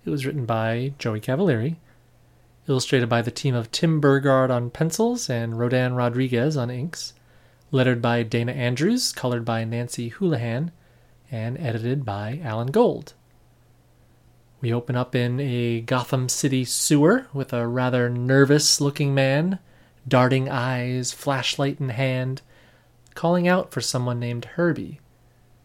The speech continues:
Well, Herbie responds, sneaking up on our nervous gentleman,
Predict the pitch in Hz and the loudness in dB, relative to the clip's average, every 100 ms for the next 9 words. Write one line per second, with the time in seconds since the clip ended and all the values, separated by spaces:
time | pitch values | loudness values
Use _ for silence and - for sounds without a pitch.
0 | _ _ _ _ _ _ _ _ _ _ | _ _ _ _ _ _ _ _ _ _
1 | 110 95 107 185 - _ - 120 113 117 | -12 -10 -10 -12 -16 _ -4 -2 0 0
2 | 139 143 - 117 - 110 107 120 214 - | -2 -6 -6 -4 0 0 2 0 0 0
3 | - - - - _ - - - 151 151 | -2 -8 -20 -20 _ 0 2 2 4 2
4 | 151 151 147 151 - 131 131 127 127 127 | 2 2 2 2 0 0 2 2 0 -4
5 | 131 131 127 127 - - - 131 131 139 | 0 2 2 0 -2 -4 0 2 2 2
6 | 185 | -2